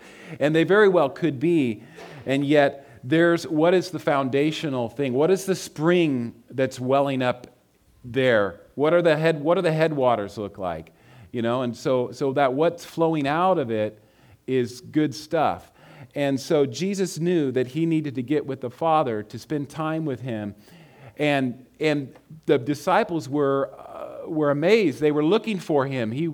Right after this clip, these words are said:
he, at the height of popularity, at the height of purposeful activity, at the height of results,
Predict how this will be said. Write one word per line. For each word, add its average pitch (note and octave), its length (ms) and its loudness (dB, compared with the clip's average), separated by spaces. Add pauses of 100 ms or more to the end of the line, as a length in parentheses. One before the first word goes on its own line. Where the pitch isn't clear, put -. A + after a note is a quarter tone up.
(140)
he, D#3+ 380 0 (260)
at D3+ 240 -2
the C3 80 0
height G#3 540 0
of D3 320 0 (640)
popularity, E3 1000 2 (280)
at E3 140 0
the D3+ 80 0
height F#3+ 460 2
of C3+ 400 -2 (640)
purposeful F3+ 640 2
activity, C3+ 720 0 (420)
at D3+ 140 2
the D3 100 2
height F#3 500 2
of C#3 180 -2
results, C#3 880 0